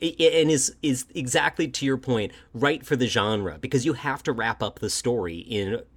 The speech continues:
about sixty minutes. It, there, there is no next episode.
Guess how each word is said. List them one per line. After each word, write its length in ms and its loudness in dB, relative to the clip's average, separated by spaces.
about 280 -6
sixty 240 -6
minutes. 400 -6
It, 280 -12
there, 120 2
there 180 2
is 200 4
no 380 0
next 360 -6
episode. 640 -4